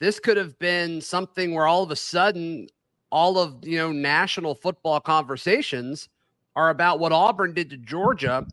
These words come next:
over the weekend, heading into a bye week with all of the energy in the world going into it. And then all of a sudden, you know, and we'll talk about L S U for a second towards the end of the show, but,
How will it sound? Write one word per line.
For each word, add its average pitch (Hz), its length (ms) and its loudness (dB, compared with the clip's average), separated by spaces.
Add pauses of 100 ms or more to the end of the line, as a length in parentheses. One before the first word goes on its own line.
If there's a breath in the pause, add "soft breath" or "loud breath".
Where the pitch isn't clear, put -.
(200)
over 147 260 -2
the 131 80 -6
weekend, 131 540 -4
heading 160 240 -2
into 156 240 -6
a 135 60 -2
bye 151 340 2
week 143 320 -6
with 135 120 -2
all 147 200 0
of 135 80 -8
the 135 180 -4
energy 151 380 -4
in 135 80 -4
the 127 80 -6
world 143 560 -2
going 135 240 -2
into 170 400 -6
it. - 120 -18 (840)
And 147 100 -4
then 165 200 0
all 165 160 2
of 143 80 -4
a 139 40 -6
sudden, 185 360 0
you 151 80 -4
know, 147 340 -2
and 143 220 -4
we'll 151 100 -2
talk 151 300 0
about 143 180 2
L 139 140 2
S 127 160 -4
U 147 80 -6
for 135 180 -8
a 120 60 -8
second 147 340 -6
towards 127 220 -6
the 135 120 -4
end 135 80 -2
of 131 60 -8
the 120 100 -4
show, 202 440 2
but, 135 260 0